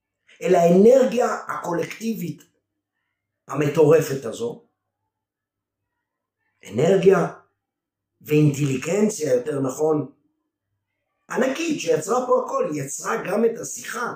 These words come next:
היא יצרה גם את התקשורת. אני פונה אליה, היא יכולה לקבל, אני אפילו יודע לזמן, אבל כשהיא עונה לי,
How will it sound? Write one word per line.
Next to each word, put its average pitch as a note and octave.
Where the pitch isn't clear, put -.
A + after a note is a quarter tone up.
היא E3
יצרה F#3+
גם A3+
את G#3+
התקשורת. F#3
אני F3+
פונה E3+
אליה, D#3
היא A#2+
יכולה C#3+
לקבל, A2+
אני A#2
אפילו D3+
יודע D3
לזמן, B2+
אבל F#3+
כשהיא F3+
עונה B3
לי, B3+